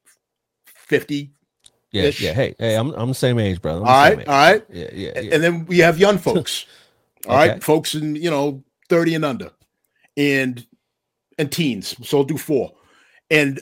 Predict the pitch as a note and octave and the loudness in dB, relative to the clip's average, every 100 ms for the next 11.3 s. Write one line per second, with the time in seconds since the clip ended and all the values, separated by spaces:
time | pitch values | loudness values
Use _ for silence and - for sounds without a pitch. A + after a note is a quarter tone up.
0 | - E3+ B3+ F#3 - F#3+ C#3+ - - A#3+ | 2 4 4 0 4 4 4 -4 -2 -2
1 | C#4+ F#3 F3 F3 - C#3+ B2 C3+ C3 D#3 | -2 0 2 2 0 -2 -2 -4 -2 -4
2 | - F#3 E3 C3 A#2+ A#2+ D3+ G3 - E3+ | -4 -4 -4 -4 -4 0 4 4 2 0
3 | D#3 - C#3 D#3 D3 A#2 - - - _ | 0 2 0 0 0 -4 -4 -6 -10 _
4 | _ _ _ _ _ _ C3+ B2+ G2 F#3+ | _ _ _ _ _ _ -4 0 6 6
5 | F3 D3 C3+ B2+ C#3 D3 B2 - B2 A#2+ | 6 0 -2 2 4 4 2 -2 -2 -2
6 | - C3 C#3 A#2 D3 C#3 C#3 - A#2 - | -6 -4 -2 0 0 0 -6 -8 -8 0
7 | E3 F3+ - E3+ E3 D#3 D3 - - _ | 4 4 4 2 2 0 -4 -8 -16 _
8 | _ D3+ D#3 B2 B2 C3 D3+ C3 B2+ D#3 | _ 2 2 0 -6 -4 2 2 2 2
9 | F3 D#3 C3 A#2 F#2 B2 C3 C3+ B2+ E3 | 2 4 0 0 -2 -2 -4 -6 -4 -4
10 | D#3+ D3+ E3 D3 C3 F3 D#3+ D#3+ C#3+ D#3+ | -2 -4 -2 -4 0 0 0 -2 -2 -2
11 | D3 C3+ | -2 -2